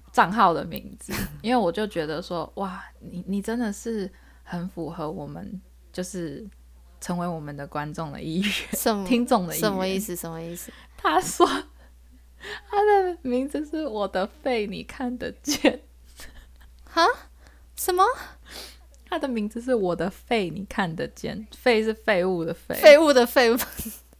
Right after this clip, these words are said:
Speaker 1: <laughs> 我的肺，你看得见。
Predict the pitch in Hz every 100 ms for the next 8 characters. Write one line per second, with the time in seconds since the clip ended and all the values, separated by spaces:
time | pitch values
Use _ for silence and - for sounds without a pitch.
0 | _ - - 254 - 285 - 254 240 -
1 | - _ - 196 175 170 - 220 196 180
2 | - 247 196 196 - - 180 170